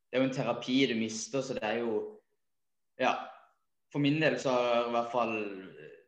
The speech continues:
motivasjonen vært litt dårligere enn det han vanligvis har vært.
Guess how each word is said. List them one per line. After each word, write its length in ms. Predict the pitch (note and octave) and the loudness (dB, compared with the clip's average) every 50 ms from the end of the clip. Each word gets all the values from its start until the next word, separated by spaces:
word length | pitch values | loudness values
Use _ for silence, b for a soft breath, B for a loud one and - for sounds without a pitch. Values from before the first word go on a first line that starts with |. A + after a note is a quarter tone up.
| _ _ _ - | _ _ _ -10
motivasjonen 1080 | B2+ B2+ B2+ B2 A#2+ A#2 A#2 A#2 - B2 A#2+ A#2 A#2 A#2 A2+ A2 A2 G#2+ G#2 G#2+ G#2 G2+ | -8 -8 -6 -4 -4 -4 -4 -4 -6 -6 -6 -4 -4 -4 -4 -4 -4 -4 -6 -6 -6 -8
vært 220 | A2 G#2+ - - | -8 -8 -8 -10
litt 140 | G#2+ G2+ - | -12 -10 -8
dårligere 400 | A2 F#2+ E2 F#2 G2+ G#2 G2+ G#2 | -8 -8 -6 -4 -4 -4 -4 -6
enn 60 | G2+ | -6
det 60 | G2+ G2 | -6 -6
han 160 | G2 F#2+ F#2 | -6 -6 -6
vanligvis 440 | E2+ E2+ E2+ E2+ F2 F#2 F#2 - - | -8 -8 -8 -10 -10 -12 -12 -14 -12
har 140 | F2+ F2 F2+ | -12 -12 -12
vært. 280 | - - _ - - | -14 -18 _ -20 -20